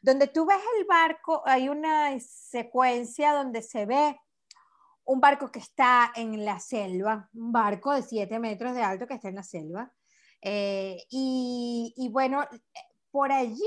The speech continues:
de hecho pasaba el río, por ahí pasaba el río, eso, uno de esos brazos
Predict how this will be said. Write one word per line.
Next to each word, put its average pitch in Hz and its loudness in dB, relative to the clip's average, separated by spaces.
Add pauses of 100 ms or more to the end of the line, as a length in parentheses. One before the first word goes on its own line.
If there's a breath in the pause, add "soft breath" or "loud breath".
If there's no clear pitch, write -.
(160)
de 240 -2
hecho 220 -8
pasaba 190 -6
el 190 -6
río, 220 -6 (100)
por 226 -4
ahí 277 0
pasaba 359 2
el 233 -4
río, 202 -4
eso, 247 -6
uno 277 -2
de 359 -2
esos 349 -4
brazos 330 -2